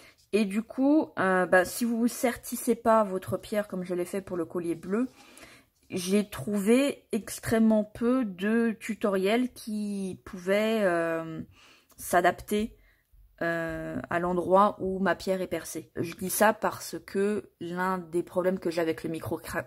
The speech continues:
macramé, c'est que je ne peux pas improviser. Je pense qu'il faut acquérir déjà un assez bon niveau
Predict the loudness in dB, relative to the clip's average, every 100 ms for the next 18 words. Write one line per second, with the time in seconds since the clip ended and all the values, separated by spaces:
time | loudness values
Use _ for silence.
0 | -2 -4 0 -2 -2 -4 -6 -10 -6 -6
1 | -6 0 0 0 -4 -6 -2 -2 -4 _
2 | 2 4 2 2 0 -6 -4 -6 -6 -8
3 | -10 -8 -6 -2 0 0 -2 -8 -10 -6
4 | -2 0 0 2 2 2 -2 -2 0 0
5 | 0 0 -4 -4 -4 2 4 6 4 4
6 | 2 0